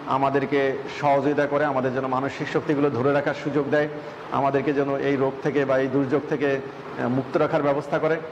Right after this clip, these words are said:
এবং সবাই সবার জন্য আমরা দোয়া করব। আর সৃষ্টিকর্তার কাছে আমরা, আহ,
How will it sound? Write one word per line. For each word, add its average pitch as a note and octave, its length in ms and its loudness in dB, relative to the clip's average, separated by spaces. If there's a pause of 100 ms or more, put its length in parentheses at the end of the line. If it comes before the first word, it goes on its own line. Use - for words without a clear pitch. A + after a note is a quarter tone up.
(300)
এবং C3+ 220 0 (100)
সবাই D3+ 320 2
সবার C#3+ 240 2
জন্য C#3 180 -2
আমরা C#3 160 0
দোয়া C#3+ 240 2
করব। C#3+ 340 0 (320)
আর C3 120 0 (100)
সৃষ্টিকর্তার C#3+ 520 0
কাছে C3 240 0
আমরা, C3+ 200 2
আহ, - 580 -4